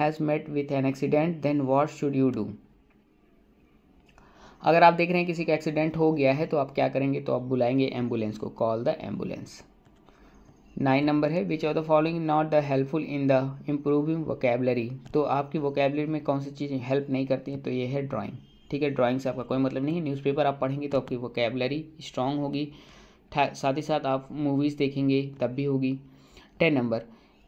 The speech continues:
if you are unhappy with someone behavior, then which of the following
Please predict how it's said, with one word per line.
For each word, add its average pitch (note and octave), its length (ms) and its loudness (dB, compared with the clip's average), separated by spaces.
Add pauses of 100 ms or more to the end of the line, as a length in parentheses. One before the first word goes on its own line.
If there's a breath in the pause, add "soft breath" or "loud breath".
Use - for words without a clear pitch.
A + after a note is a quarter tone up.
if G#3+ 120 2
you A3+ 120 2
are F#3 220 8
unhappy D#3+ 540 -2
with D#3 240 -4
someone C#3+ 280 2
behavior, C#3 640 0
then C3 200 2
which D3+ 220 -2
of D3 160 0
the C#3+ 160 -4
following C3 400 0